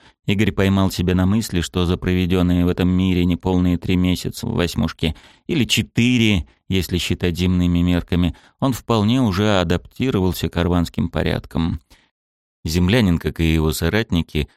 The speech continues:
уже не обращал внимания ни на амбре, идущие из рва, ни на смрад трупов. Если бы старуха, распятая на толстом неошкуренном бревне прямо возле караулки, не издала хрипа, словно разговаривая с двумя воронами, подкрадывающимися к ней,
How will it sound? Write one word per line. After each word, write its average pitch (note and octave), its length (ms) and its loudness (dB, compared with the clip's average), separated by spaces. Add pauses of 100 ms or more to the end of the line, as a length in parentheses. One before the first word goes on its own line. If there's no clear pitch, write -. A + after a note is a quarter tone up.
(140)
уже G#2+ 180 2
не C3+ 140 2
обращал G#2 500 0
внимания F2 640 0
ни E2+ 120 2
на F2+ 220 2
амбре, G2 500 0
идущие E2 460 -4
из E2 140 -4
рва, E2+ 500 0 (300)
ни G#2 100 2
на F#2+ 160 2
смрад F#2+ 400 -2 (180)
трупов. D#2 640 -6 (300)
Если B2+ 280 0
бы C#3+ 120 0
старуха, D3 540 0
распятая F#2+ 640 0
на F#2 120 2
толстом F2+ 480 0
неошкуренном F2 680 2
бревне F#2 460 2
прямо E2+ 380 0
возле E2+ 300 2
караулки, F2+ 680 0
не F2+ 300 2
издала F#2+ 400 0
хрипа, - 520 -6 (300)
словно E2+ 400 0
разговаривая E2 800 0
с D2+ 80 -4
двумя E2+ 380 0
воронами, D2+ 720 0
подкрадывающимися D#2 1300 -2
к - 160 -8
ней, D#2 400 -2